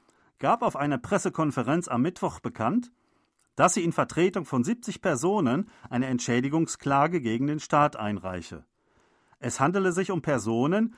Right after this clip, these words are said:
die im Zuge der blutigen Niederschlagung der Demokratiebewegung von neunzehnhundertachtzig in Gwangju ums Leben gekommen seien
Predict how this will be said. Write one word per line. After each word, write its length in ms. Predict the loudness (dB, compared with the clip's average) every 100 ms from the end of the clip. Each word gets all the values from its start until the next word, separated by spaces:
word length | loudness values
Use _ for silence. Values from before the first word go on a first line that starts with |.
| -14
die 80 | -6
im 140 | -4 -2
Zuge 260 | 2 2
der 140 | 2 2
blutigen 480 | 2 2 0 -2
Niederschlagung 840 | 2 2 2 2 2 2 2 0 -2
der 140 | -2
Demokratiebewegung 1120 | -2 -2 -2 -6 -2 0 0 0 0 0 -2
von 160 | -2 0
neunzehnhundertachtzig 920 | 0 -2 0 0 2 0 -2 -2 -2
in 140 | -2
Gwangju 460 | 0 2 2 0 -2
ums 240 | -2 -2
Leben 260 | 0 2 2
gekommen 400 | 0 -2 -2 -2
seien 420 | 0 0 0 -2